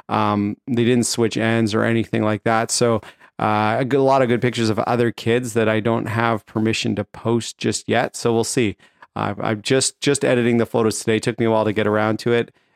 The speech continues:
And then maybe once I send them all out, maybe I'll, uh, I'll try to get some permission to post a couple of photos. But it was fun. You, you actually unlock this piece of glass on the boards to access it. Like, so it's all kinda sealed up, and it has this fancy little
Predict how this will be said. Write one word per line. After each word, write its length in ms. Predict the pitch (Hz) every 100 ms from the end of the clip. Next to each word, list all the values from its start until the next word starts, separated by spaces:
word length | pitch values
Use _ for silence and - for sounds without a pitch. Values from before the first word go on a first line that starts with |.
| -
And 200 | 110 107
then 180 | 107 107
maybe 220 | 110 110
once 240 | 107 104
I 60 | 110
send 260 | - 110 104
them 100 | 104
all 160 | 104
out, 160 | 107 107
maybe 260 | 113 104
I'll, 200 | 104 104
uh, 220 | 104 101 -
I'll 120 | 107
try 140 | - 107
to 80 |
get 140 | 104 107
some 160 | 104
permission 560 | 101 104 104 104 - 104
to 80 | 101 _
post 280 | - 104 -
a 60 | 104
couple 260 | 107 -
of 80 | 101
photos. 440 | - 104 101 95
But 200 | - 117 - - 110
it 60 |
was 180 | 156 151
fun. 540 | - 185 185 131 131 - - -
You, 140 | 135
you 200 | 139 147
actually 320 | 147 165 143
unlock 720 | 165 160 139 113 120 135 - -
this 240 | 120 - -
piece 380 | - 131 - 123
of 240 | 104 -
glass 720 | 107 107 117 120 113 107 - - -
on 180 | 117
the 80 | 110
boards 720 | 98 113 117 113 107 - - -
to 240 | 113 110 -
access 600 | 110 107 - - 113 -
it. 140 | 113 107
Like, 160 | 113
so 160 | - 113
it's 120 | -
all 200 | 123 117
kinda 240 | - 113
sealed 340 | 104 - 117 107
up, 220 | 113 110
and 80 | 110
it 60 |
has 180 | 110 113
this 160 | 107 - - - - -
fancy 400 | 127 120 - 117
little 340 | 113 107 104